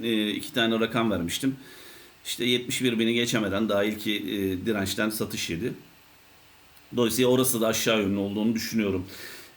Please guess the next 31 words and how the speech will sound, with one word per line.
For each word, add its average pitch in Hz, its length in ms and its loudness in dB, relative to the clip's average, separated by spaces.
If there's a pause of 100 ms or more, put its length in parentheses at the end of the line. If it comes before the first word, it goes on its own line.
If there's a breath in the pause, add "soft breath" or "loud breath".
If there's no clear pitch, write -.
E, 98 180 0
ons 139 340 2
altın 123 260 4
içinde 127 280 4
iki 123 180 0
bin 127 140 6
beş 131 180 2
yüz 107 120 -4
geçilirse 117 640 2
önünün 120 260 4
açık 120 220 -2
olduğunu 110 220 0
düşünüyorum. 110 340 0
Ons 117 200 2
altının, 120 460 4 (120)
e, 107 300 2
ekonomik 117 420 2
durgunluktan, 110 640 0 (580 loud breath)
e, 101 100 -4 (1160)
maksimum 110 480 0
derecede 107 320 0
istifade 113 440 0
edeceğini 117 280 0
düşünüyorum. 117 400 0
Amerikan 113 340 0
on 117 100 2
yıllıklarının 113 640 2
da 107 120 0
dördün 110 280 2
altına 107 280 0
gelmesi 107 580 2